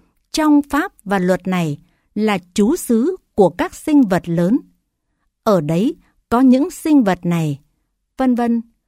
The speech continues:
quả A-la-hán. Này các tỷ kheo, đây là pháp vi diệu chưa từng có thứ tám. Do thấy vậy, thấy vậy, các tỷ kheo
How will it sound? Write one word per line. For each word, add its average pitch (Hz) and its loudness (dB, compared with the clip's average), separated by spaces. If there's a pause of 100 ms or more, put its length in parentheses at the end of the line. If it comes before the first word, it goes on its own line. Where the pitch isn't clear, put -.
(360)
quả 170 0 (160)
A-la-hán. 233 -4 (960)
Này 185 -2
các - -6
tỷ 156 -2
kheo, 226 -2 (520)
đây 277 -2
là 180 0
pháp 302 -4
vi 294 0
diệu 185 -2 (200)
chưa 320 0
từng 175 0
có 196 -4 (220)
thứ 220 0
tám. 214 -2 (800)
Do 262 -2
thấy 240 -2
vậy, 175 -4 (480)
thấy 240 -2
vậy, 180 -6 (400)
các - -6
tỷ 160 2
kheo 269 -2